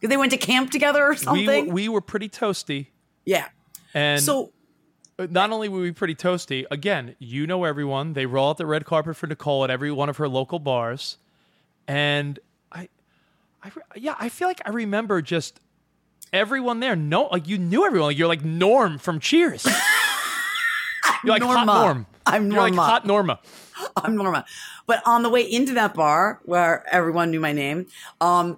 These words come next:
Speaker 1: Matt was like, "All right, let's, like, take, like, a, like, a couple of hits of weed before we go in." And I had said, "Matt, if you're gonna smoke any pot this evening, like, with any of us,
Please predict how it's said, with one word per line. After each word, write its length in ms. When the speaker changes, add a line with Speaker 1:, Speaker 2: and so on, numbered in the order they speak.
Speaker 1:
Matt 300
was 100
like, 140
"All 40
right, 160
let's, 220
like, 280
take, 260
like, 160
a, 120
like, 140
a 80
couple 320
of 60
hits 160
of 120
weed 380
before 420
we 360
go 180
in." 160
And 120
I 100
had 160
said, 380
"Matt, 340
if 160
you're 180
gonna 480
smoke 600
any 240
pot 340
this 160
evening, 300
like, 160
with 220
any 260
of 120
us, 300